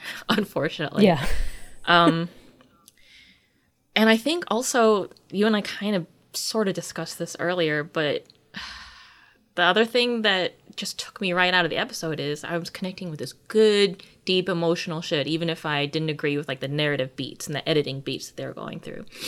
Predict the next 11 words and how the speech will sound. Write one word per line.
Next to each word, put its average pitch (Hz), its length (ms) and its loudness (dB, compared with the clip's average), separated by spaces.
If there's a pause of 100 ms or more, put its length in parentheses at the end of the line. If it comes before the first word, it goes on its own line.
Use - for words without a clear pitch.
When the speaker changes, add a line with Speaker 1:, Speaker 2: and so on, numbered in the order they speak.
(200)
Speaker 1:
with 143 180 -4
Ted 143 160 -4
and 139 80 -4
Rebecca. 151 460 -6
But - 260 -8 (640)
the 156 60 -10
Sam 185 400 -4
and 147 100 -4
Rebecca 120 360 -10
stuff, - 600 -16 (840)
I 196 560 4